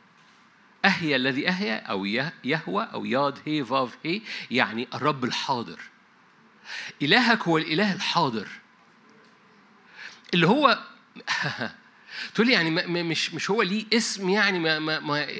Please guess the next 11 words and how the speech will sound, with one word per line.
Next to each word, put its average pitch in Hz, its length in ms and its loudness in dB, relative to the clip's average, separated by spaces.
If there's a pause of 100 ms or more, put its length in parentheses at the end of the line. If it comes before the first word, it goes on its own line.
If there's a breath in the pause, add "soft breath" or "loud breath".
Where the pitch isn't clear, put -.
(260)
حط - 300 -6
لي 180 280 -2
إلهيم، 160 460 2
مش، 165 220 -4
مش 185 200 -4
في، 240 340 0 (280 loud breath)
ما 185 260 2
أنا 208 100 2
بسمع 202 520 0
عن، 196 320 2
آه، 190 640 0